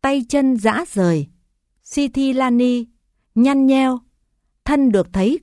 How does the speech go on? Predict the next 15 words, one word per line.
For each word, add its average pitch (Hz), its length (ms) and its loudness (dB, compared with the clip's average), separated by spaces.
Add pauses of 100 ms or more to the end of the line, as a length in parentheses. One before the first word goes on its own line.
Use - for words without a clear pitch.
(120)
còm 175 280 -4
về 170 180 -2
phía 190 220 -2
trước, 320 360 -4 (640)
và 185 260 -2
các 277 300 -6
căn 262 360 -2
đang 254 200 -2
bị 190 200 -2
đổi 180 340 -2
khác. 269 300 -6 (680)
Nhãn 202 360 0
căn, 269 360 -2 (260)
nhĩ 220 320 2 (100)
căn, 269 280 -2